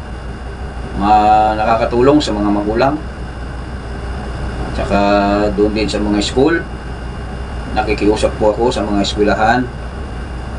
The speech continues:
Ito, ang video na to, ginawa ko hindi para sa aking sarili, kundi para matulungan, para makumbinsi na sana atin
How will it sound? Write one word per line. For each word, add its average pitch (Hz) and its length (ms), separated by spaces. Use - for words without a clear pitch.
Ito, 135 320
ang 127 80
video 120 240
na 123 80
to, 135 160
ginawa 110 400
ko 120 160
hindi 104 240
para 110 240
sa 117 160
aking 101 160
sarili, 101 400
kundi 143 400
para 107 240
matulungan, 131 640
para 104 240
makumbinsi 113 800
na 131 160
sana 135 400
atin 123 560